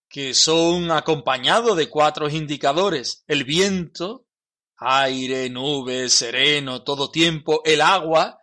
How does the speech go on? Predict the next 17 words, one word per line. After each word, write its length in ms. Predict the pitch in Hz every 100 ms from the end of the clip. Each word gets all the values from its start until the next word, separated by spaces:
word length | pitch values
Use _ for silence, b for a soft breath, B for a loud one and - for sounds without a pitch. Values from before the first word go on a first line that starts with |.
| b b -
que 160 | 135
es 160 | 135 -
útil, 500 | 156 175 165 147 139
humilde, 540 | 135 131 156 143 127 123
preciosa 640 | 117 113 - 151 139 139
y 100 | 120
casta; 640 | - 180 180 - 165 165 B B B
el 200 | - 165
fuego, 560 | - 175 220 180 180 - b b _
bello, 580 | 127 127 160 156 131 135
gozoso, 720 | 117 113 - 147 147 - 127
robusto 540 | 120 117 151 156 -
y 60 | 127
fuerte; 680 | - 135 127 120 180 214 _
y 100 | -
la 200 | 214 208
tierra 540 | - 156 117 107 107